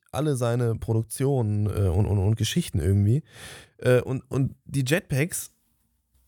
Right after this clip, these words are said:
so in, in Folge vier fliegen die diesem Dinosaurier hinterher und die sagen ganz klar, ey, wir sind diesem,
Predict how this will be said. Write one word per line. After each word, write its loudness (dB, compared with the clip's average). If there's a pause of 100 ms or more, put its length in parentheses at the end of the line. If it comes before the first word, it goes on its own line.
(560)
so 0
in, 0
in -4
Folge -2
vier -4 (640)
fliegen -2
die -2
diesem 0
Dinosaurier 0
hinterher 0
und 2
die -2
sagen 0
ganz -2
klar, 0
ey, 0
wir 0
sind 0
diesem, 0